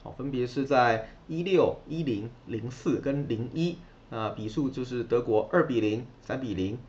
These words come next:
零比二、五比二，哦，都没有在正规的比赛中对战过，哦，所以这些东西也是大家看看就好。啊，我想啦，这场比赛说什么德国都是要全力抢胜的。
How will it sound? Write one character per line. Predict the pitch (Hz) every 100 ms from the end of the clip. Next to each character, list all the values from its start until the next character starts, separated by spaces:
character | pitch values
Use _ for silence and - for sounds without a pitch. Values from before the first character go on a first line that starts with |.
| -
零 | - 139
比 | 117 95
二、 | - - - -
五 | - 147
比 | 127 -
二， | 175 - - -
哦， | - -
都 | 156 185
没 | 175
有 | 120
在 | 147 127
正 | 156 135
规 | 139 135
的 | 120
比 | 104 98
赛 | 117 127
中 | 123 123 127 127
对 | 135
战 | 123 110
过， | 110 - - -
哦， | 151
所 | 110
以 | 98
这 |
些 | 113
东 | 110 117
西 | 113 120
也 | -
是 | 101
大 | 104 95
家 | -
看 | 120
看 | 120
就 | 135 107
好。 | - - - - - - - -
啊， | 143
我 | 139 135 170
想 | 165 123
啦， | 110
这 | 113 151
场 | 151
比 | 135
赛 | 117 139 120
说 | 113 - 147
什 | 156 127
么 | 101 98
德 | 117 127
国 | 127 123
都 | 135
是 | 135
要 | 131 117 113 104
全 | 110 120
力 | 123
抢 | - 80
胜 | 87 120 90
的。 | 80